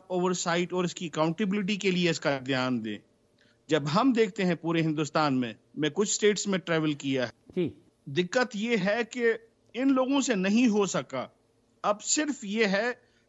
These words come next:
Speaker 1: کہ جب جہاں جو، جو اچھی پالیسیاں جو بھی اس وقت ہماری پی ایم کی،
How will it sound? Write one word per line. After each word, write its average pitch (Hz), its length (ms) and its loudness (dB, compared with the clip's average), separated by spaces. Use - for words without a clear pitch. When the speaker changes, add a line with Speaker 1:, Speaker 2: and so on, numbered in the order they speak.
Speaker 1:
کہ 208 120 -6
جب 175 300 0
جہاں 220 280 2
جو، 202 200 0
جو 233 180 0
اچھی - 300 -2
پالیسیاں 214 680 0
جو 143 420 -6
بھی 214 200 -2
اس 247 180 2
وقت 233 340 -2
ہماری 175 340 2
پی 170 160 -8
ایم 170 160 2
کی، 160 200 -8